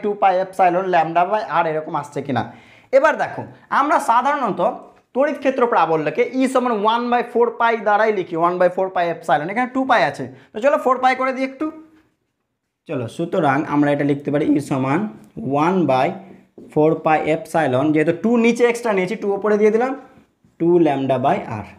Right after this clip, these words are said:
চলো, ঘিরে দাও, এটা হচ্ছে পার্শ্ববিন্দুতে ক্ষেত্র প্রাবল্যের মান। কোনো সমস্যা? দেখো তো একবার সবাই চেক করে নাও,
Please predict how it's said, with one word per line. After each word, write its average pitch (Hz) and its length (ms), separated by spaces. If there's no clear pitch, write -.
চলো, 104 200
ঘিরে 120 220
দাও, 107 120
এটা 143 280
হচ্ছে 151 460
পার্শ্ববিন্দুতে 127 720
ক্ষেত্র 127 320
প্রাবল্যের 123 560
মান। 113 260
কোনো 233 180
সমস্যা? 247 420
দেখো 254 220
তো 269 220
একবার 254 240
সবাই 247 240
চেক 247 160
করে 262 140
নাও, 220 200